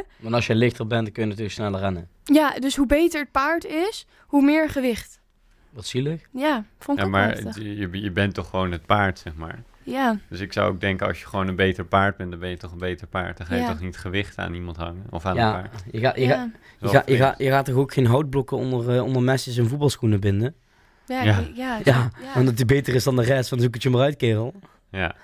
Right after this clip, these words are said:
Speaker 1: maar
Speaker 3: Maar
Speaker 1: dat
Speaker 3: dat
Speaker 1: vinden
Speaker 3: is
Speaker 1: we een raar fenomeen.
Speaker 2: Ja.
Speaker 1: En, eh, eh, weet je toevallig of het, eh, want, eh, onze, ehm, overleden Queen Elizabeth, die was nog een fervent gokker, hè, op paardenraces.
Speaker 2: Mhm.
Speaker 1: Weet je of, eh, eh,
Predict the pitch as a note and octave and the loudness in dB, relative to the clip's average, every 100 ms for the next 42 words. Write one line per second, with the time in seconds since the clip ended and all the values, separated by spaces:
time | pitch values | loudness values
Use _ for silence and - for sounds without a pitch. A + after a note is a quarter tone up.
0 | - - D#3+ G3 F#3+ - A3+ G#3 G#3 G#3 | -12 0 2 4 2 2 2 2 2 2
1 | G#3 F#3+ A3+ F#3 A3+ G3 G3+ E3 A2 - | 2 2 0 -2 -6 -4 0 0 -2 -8
2 | - - C#4 E4 F3 F3 F3 E3+ E3+ - | -20 -10 0 2 4 4 4 4 2 2
3 | E3 E3 F3 E3+ E3 E3+ F3 D#3 D#3+ - | 2 4 0 -2 0 2 2 0 -4 0
4 | D#3 D3 D3 C#3+ - C#3+ C3 A#2 A#2+ C3+ | 2 2 0 -6 0 2 4 0 -6 -4
5 | C#3 C#3 - C3 B2+ B2 B2 A#2+ - - | -2 -2 -2 0 0 0 -6 -12 -18 -20
6 | - - - B2+ B2+ C3+ C3+ B2+ D#3 C#3+ | -20 -20 -4 0 4 4 4 0 0 2
7 | C3+ C3+ B2+ B2+ B2+ A#2 B2+ C3 B2+ C3 | 4 4 2 2 2 2 -8 -6 0 0
8 | C3 C3 C3 B2+ B2 - B2 C3 B2+ - | 2 -2 0 0 0 -4 2 4 4 2
9 | D3+ D3 F#3 F#3 G3 F#3+ F3 F3 E3 E3 | 0 0 0 2 2 0 0 2 2 2
10 | F3 G#3+ G#3 - B3+ A3+ B3+ - E3 - | -2 -4 -14 -10 -6 -2 0 4 4 4
11 | E3 - F3 E3+ E3+ E3+ | 0 4 4 6 4 2